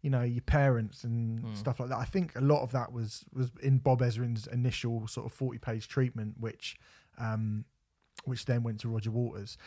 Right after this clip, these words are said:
Speaker 1: Um, so, but anyway, like, uh, let's give it a m-, let's give it a mark out of ten.
Speaker 2: Well, I was just about to say, I, I don't feel like we should just talk about Comfortably Numb in terms of, so I'm gonna, uh, throw in Mother as well. I think Mother's a
Speaker 1: Mother's,
Speaker 2: beautiful song.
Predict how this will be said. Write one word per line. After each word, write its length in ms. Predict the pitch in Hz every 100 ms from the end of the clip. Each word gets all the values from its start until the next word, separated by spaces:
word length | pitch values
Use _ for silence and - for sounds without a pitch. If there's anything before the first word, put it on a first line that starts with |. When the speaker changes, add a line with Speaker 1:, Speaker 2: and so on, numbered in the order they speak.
| - _ -
Speaker 1:
Um, 640 | 165 175 175 170 175 170 - - - -
so, 300 | - 190 175
but 200 | 170 185
anyway, 440 | 180 139 117 113 -
like, 440 | 139 131 - - _ _ _ _ _
uh, 100 | 226
let's 140 | 359 381
give 160 | 381
it 20 | 349
a 40 |
m-, 140 | 214 - - - _
let's 120 | -
give 180 | - 320
it 80 | 220
a 60 |
mark 400 | 220 247 254 -
out 100 | 226
of 120 | - -
ten. 340 | - 285 262
Speaker 2:
Well, 180 | 208 185
I 80 | 185
was 120 | 175
just 140 | 160
about 120 | 156 139
to 60 | -
say, 160 | 131
I, 240 | 110 143 147
I 20 |
don't 220 | 160 147
feel 160 | 147 131
like 160 | 120
we 60 | 123
should 180 | - 117
just 260 | 127 -
talk 160 | - 117
about 200 | 113 110
Comfortably 440 | 104 107 95 101
Numb 320 | 104 98 101 -
in 120 | 113
terms 240 | 110 101
of, 140 | 101 -
so 260 | - 113 92
I'm 220 | 110 110
gonna, 340 | 107 101 101
uh, 160 | 85 107
throw 260 | - 113 104
in 160 | 98
Mother 280 | 98 90 95
as 120 | 95 -
well. 220 | 98 98 -
I 40 |
think 180 | 110 110
Mother's 260 | 101 101
a 20 | 156
Speaker 1:
Mother's, 160 | 170
Speaker 2:
beautiful 180 | 135 110
song. 180 | - 104